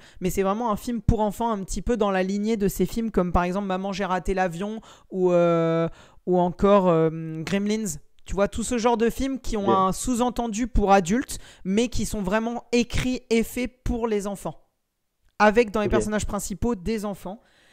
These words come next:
Speaker 1: Et donc, il y a eu, euh, donc c'est basé de, de l'œuvre, euh, de l'œuvre, euh, de, de, de Roald Dahl, hein, Sacrée Sorcière, qui est, qui est une œuvre, euh, littéraire très connue.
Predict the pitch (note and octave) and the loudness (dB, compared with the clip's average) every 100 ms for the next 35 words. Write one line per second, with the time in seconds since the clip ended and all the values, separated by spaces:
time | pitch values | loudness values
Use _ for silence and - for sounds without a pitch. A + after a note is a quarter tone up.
0 | _ _ _ A3+ A#3 B3 C4+ - G#3+ G#3+ | _ _ _ -8 -6 -8 -12 -8 -6 -6
1 | B3 G3+ F3+ F3 E3+ E3+ E3+ E3 E3 E3 | -6 -6 -6 -8 -8 -8 -8 -8 -10 -10
2 | F3 - E3 E3 G3 E3 E3+ D3+ E3 F3 | -12 -8 -4 -2 -2 0 -2 0 2 4
3 | G3+ E3+ D#3+ D#3 D3+ D3+ C#3+ D3+ E3 D#3+ | 4 2 0 0 -4 -6 -8 -10 -10 -10
4 | D3+ D3+ D3 C#3+ D3 C#3 D#3 D3+ D#3+ D#3 | -12 -12 -14 -14 -16 -16 -18 -16 -12 -6
5 | F3+ E3 A3 A3 F#3 - E3 E3+ F3+ - | -4 0 2 2 0 -4 -4 -4 -4 -2
6 | A3+ - D#3 C#3+ D#3 D#3 F3+ D#3 D#3 D3+ | -4 -4 -8 -4 -6 0 0 0 -2 -2
7 | D#3 - E3+ F#3 - - - G3+ - F3 | -4 -2 -2 -4 -10 -12 -8 -8 -8 -10
8 | G3+ | -10